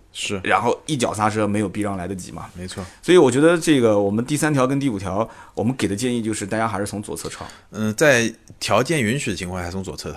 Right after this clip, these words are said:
Speaker 1: 超。然后如果说像刚才说的，真的有车长期占据左侧车道，那你从右侧超车的时候，反正注意安全吧，就是余量留得更大一点。
Speaker 2: 对，而且大家其实也可以发现一点，左侧超车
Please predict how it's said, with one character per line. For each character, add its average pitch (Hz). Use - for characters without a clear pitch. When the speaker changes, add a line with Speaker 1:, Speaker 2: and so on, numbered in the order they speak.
Speaker 1:
超。 -
然 117
后 156
如 139
果 135
说 117
像 120
刚 123
才 117
说 120
的， 110
真 165
的 170
有 117
车 117
长 104
期 117
占 110
据 104
左 87
侧 98
车 98
道， 90
那 123
你 98
从 120
右 160
侧 113
超 113
车 120
的 110
时 -
候， 95
反 92
正 107
注 127
意 113
安 123
全 90
吧， 85
就 113
是 113
余 101
量 135
留 101
得 110
更 120
大 127
一 85
点。 -
Speaker 2:
对， 110
而 147
且 165
大 156
家 185
其 180
实 180
也 135
可 -
以 123
发 135
现 131
一 113
点， 90
左 95
侧 156
超 117
车 110